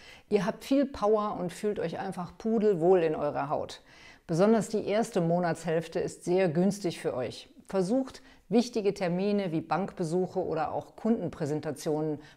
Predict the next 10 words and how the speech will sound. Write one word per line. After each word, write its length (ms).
möglichst 420
in 100
die 100
Zeit 340
vor 320
dem 180
achten 320
Juni 380
zu 140
legen. 360